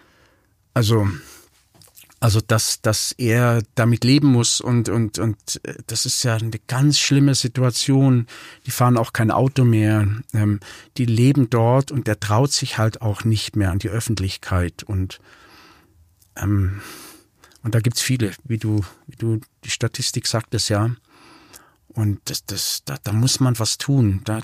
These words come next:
da, da ist jeder, wirklich jeder aufgefordert, nicht, nicht einen blöden Spruch loszulassen und nicht nach links gucken, wenn er rechts an dir vorbeiläuft. Das passiert tatsächlich oft.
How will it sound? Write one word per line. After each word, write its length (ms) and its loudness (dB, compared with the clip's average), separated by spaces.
da, 240 -4
da 120 -8
ist 200 -2
jeder, 480 2
wirklich 480 0
jeder 580 2
aufgefordert, 920 0
nicht, 840 -2
nicht 180 2
einen 140 2
blöden 300 0
Spruch 440 -2
loszulassen 800 0
und 160 -2
nicht 180 2
nach 180 0
links 340 0
gucken, 280 -2
wenn 120 2
er 160 0
rechts 260 -2
an 80 2
dir 120 0
vorbeiläuft. 960 0
Das 120 -2
passiert 480 0
tatsächlich 580 -2
oft. 360 -4